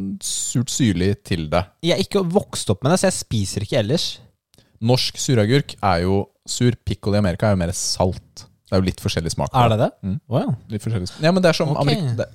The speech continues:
Speaker 1: tenk, McDonald's-suragurken er jo salt. Ikke sant? Den som er på, si, bare cheeseburgeren, da.
Speaker 2: Den er annerledes enn den du kjøper i butikken?
Speaker 1: Ja, det er den.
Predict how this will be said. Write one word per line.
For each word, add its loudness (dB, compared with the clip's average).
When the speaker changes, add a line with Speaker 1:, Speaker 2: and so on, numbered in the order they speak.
Speaker 1:
tenk, -4
McDonald's-suragurken 0
er 0
jo 2
salt. 0
Ikke -4
sant? 0
Den 2
som 0
er 2
på, 0
si, -6
bare -6
cheeseburgeren, -6
da. -14
Speaker 2:
Den 2
er 4
annerledes 0
enn -4
den 0
du -4
kjøper -2
i -8
butikken? -2
Speaker 1:
Ja, -2
det -8
er -8
den. -20